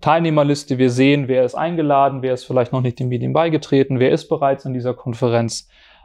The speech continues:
Ähm, wir können die Teilnehmer stumm schalten, alle gleichzeitig oder vereinzelt.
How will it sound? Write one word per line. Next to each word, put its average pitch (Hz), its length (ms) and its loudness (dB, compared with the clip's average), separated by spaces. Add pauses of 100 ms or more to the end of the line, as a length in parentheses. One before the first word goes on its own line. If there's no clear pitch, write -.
Ähm, 117 280 2
wir 120 80 -2
können 120 180 -4
die 117 80 -2
Teilnehmer 143 480 0
stumm 196 240 -2
schalten, 143 460 0
alle 123 220 -4
gleichzeitig 147 680 -2
oder 120 160 0
vereinzelt. 139 760 0